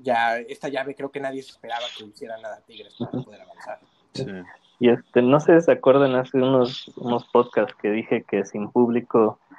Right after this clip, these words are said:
Speaker 2: los, los equipos regios iban a sufrir.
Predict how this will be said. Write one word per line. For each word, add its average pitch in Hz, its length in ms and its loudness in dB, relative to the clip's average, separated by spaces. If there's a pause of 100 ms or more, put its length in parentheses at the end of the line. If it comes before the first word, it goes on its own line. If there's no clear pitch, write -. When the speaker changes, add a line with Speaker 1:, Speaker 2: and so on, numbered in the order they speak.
(300)
Speaker 2:
los, 104 340 2
los 104 200 -2
equipos 107 420 -2
regios 107 480 2
iban 110 240 -2
a 104 80 -4
sufrir. 117 500 -2